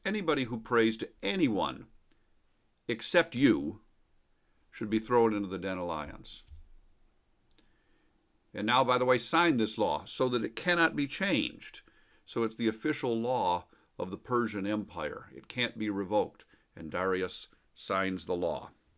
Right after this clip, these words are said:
What they're basically doing is creating a law that criminalizes Daniel's,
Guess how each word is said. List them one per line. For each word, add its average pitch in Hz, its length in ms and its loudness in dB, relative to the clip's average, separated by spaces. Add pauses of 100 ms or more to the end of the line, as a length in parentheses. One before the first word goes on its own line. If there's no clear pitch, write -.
(1000)
What 127 180 2
they're 127 120 6
basically 120 540 2
doing 104 420 2
is 95 160 -4
creating 127 520 2
a 127 60 -2
law 107 320 4
that 95 160 -4
criminalizes 90 1200 -2 (500)
Daniel's, 101 680 -2